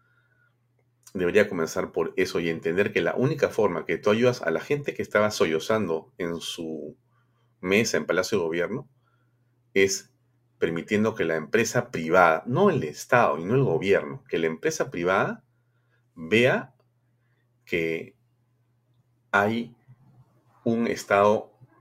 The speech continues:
promotor y generador de confianza para que hayan, hayan inversiones. No hay otro camino.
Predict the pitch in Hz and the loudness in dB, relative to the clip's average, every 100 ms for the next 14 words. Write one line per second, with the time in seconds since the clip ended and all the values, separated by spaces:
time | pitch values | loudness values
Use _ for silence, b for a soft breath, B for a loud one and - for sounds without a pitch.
0 | - 92 85 82 - 90 - - 92 - | -2 0 0 -2 4 4 4 -6 -14 -6
1 | 82 82 90 101 101 82 78 - 104 107 | -4 2 2 2 -2 -4 -6 -2 0 0
2 | 127 87 78 - 95 95 95 - 98 95 | -2 0 -2 0 0 0 -2 -2 0 0
3 | 92 76 76 73 71 - - _ - 107 | -2 -8 -8 -12 -12 -18 -20 _ -4 -2
4 | 113 110 95 80 76 71 | -2 -4 -4 -6 -8 -12